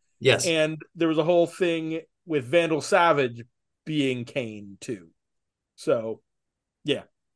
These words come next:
Speaker 2: And it makes sense. I mean, he was the caveman. He is the, the first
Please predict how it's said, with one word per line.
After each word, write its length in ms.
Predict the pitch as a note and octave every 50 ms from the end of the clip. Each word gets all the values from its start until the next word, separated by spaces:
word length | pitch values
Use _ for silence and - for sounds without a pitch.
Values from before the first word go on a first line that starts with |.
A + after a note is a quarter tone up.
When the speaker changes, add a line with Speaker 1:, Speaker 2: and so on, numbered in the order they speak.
| _ _
Speaker 2:
And 80 | A3+ A3+
it 40 |
makes 200 | C4 C4 A3+ -
sense. 320 | - C4+ A3+ E3+ D#3 D3 E3+
I 40 | D3
mean, 180 | C3+ C3+ B2+
he 120 | B2 - D#3+
was 220 | D3 C#3+ C#3 C3+
the 240 | C3+ C3 B2+ B2 B2+ _ _ _ _ _ _ _ _ _ _ _ _
caveman. 500 | - E3+ D3 C3 B2 A#2 G2+ G2+ G#2 A#2
He 80 | C3 B2+
is 140 | A#2+ A#2+ A#2+
the, 260 | A#2 G#2+ A2 G#2 G2 _ _ _ _ -
the 60 | A#2
first 260 | - B2+ A2+ G#2 -